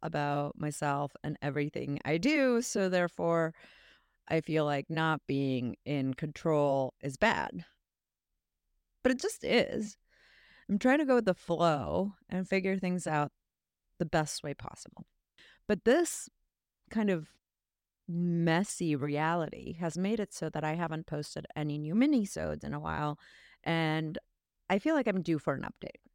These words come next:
So here it goes. Things I've been thinking about lately. Purpose, joy and bliss, fear, stuckness,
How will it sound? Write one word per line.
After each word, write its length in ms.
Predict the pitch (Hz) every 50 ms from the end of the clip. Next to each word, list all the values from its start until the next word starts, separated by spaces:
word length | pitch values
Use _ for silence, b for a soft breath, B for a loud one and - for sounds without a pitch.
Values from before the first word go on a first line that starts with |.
| _ _
So 120 | - 220
here 140 | 247 262 233
it 60 | 202
goes. 280 | - - - - - _ _ _ _ _ _ _ _ _ _ _ _ _ _ _ _ b b b b b b b b _ -
Things 300 | 269 311 339 349 339 -
I've 140 | 320 294 233
been 140 | 254 240
thinking 320 | 233 - 220 214 208 202 196
about 340 | 185 185 165 151 143 - -
lately. 380 | 76 - - - 71 71 73 - - _ _ _ _ _ _ _ _ _ _ _ _ _
Purpose, 600 | - - 196 185 - 202 247 440 - - - - _ _ _ _ _ _ _ _ _ _ _ _ _ - 170 151
joy 220 | - - 185 160 156
and 160 | 151 151 147
bliss, 440 | 139 147 143 139 202 285 - - - - _ _ _ _ _ _ _ _ _ _ _ _
fear, 520 | _ - - 170 139 135 143 165 202 247 - _ _ _ _ _ _ _ _ _ _ _ _ _ _ _ _ _ _ _ _ _ _
stuckness, 800 | - - - - - 160 - - - 139 127 151 233 - -